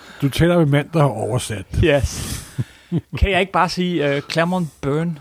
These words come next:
Speaker 2: For mig
Speaker 1: Jo,
Speaker 2: er det
Speaker 1: Clar-, jo,
Speaker 2: en
Speaker 1: men du har
Speaker 2: samlet
Speaker 1: fuldstændig
Speaker 2: klump.
Speaker 1: ret. Det er, det er jo meget teamene, der er, der brænder sig fast.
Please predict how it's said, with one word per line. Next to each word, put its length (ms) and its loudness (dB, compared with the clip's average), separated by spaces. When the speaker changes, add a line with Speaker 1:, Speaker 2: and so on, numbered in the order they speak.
Speaker 2:
For 140 -6
mig 180 0
Speaker 1:
Jo, 60 4
Speaker 2:
er 40 2
det 100 -2
Speaker 1:
Clar-, 220 2
jo, 160 2
Speaker 2:
en 60 -2
Speaker 1:
men 120 -2
du 140 0
har 80 4
Speaker 2:
samlet 80 0
Speaker 1:
fuldstændig 280 2
Speaker 2:
klump. 140 2
Speaker 1:
ret. 80 0
Det 220 2
er, 280 4
det 120 -10
er 40 4
jo 60 4
meget 180 2
teamene, 460 2
der 100 2
er, 280 0
der 80 -2
brænder 300 -6
sig 160 -2
fast. 360 -6